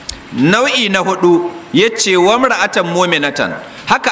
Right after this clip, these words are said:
Allah ya halatta ma auren kowace irin mace mu'mina. Ina jin sauti bisa kwanon ga. Ruwa ne koko? To.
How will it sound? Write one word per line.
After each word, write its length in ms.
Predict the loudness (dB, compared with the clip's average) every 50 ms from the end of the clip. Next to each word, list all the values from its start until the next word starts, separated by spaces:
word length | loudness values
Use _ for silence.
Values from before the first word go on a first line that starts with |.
| -2 -2
Allah 300 | -2 0 0 0 0 2 2
ya 180 | 0 0 0
halatta 560 | 0 -2 -2 -2 -2 -4 -2 -2 0 0 2
ma 220 | 2 2 2 2 2 2
auren 320 | 2 2 2 2 0 0 0
kowace 400 | 2 2 4 4 4 2 2 0
irin 260 | 0 0 0 0 0
mace 220 | 0 0 0 0 0
mu'mina. 480 | 2 2 2 2 2 2 0 0 -2 -4 -6 -12 -16 -20 -20 -20 -20 -20 -20 -20 -20 -20 -20 -20 -20 -20 -20 -20 -10 -6 -2
Ina 180 | 0 0 0 0
jin 140 | 0 0 2
sauti 260 | 0 0 0 0 0
bisa 180 | 0 0 0 0
kwanon 320 | 0 0 2 2 0 -2 -2
ga. 140 | -4 -6 -8 -10 -14 -18 -20 -20 -20 -20 -20 -20 -20 -20 -20 -20 -20 -18 -14 -14 -12 -12 -14 -16 -18 -18 -18 -18 -18 -8 -4
Ruwa 300 | 0 2 2 4 2 2
ne 120 | 2 0 0
koko? 340 | 0 2 2 2 0 -2 -4 -6 -8 -14 -16 -18 -20 -20 -20 -20 -18 -18 -18 -16 -16 -16 -16 -16 -16 -18 -18 -18 -18 -8 -4
To. 280 | 0 0 0 0 -2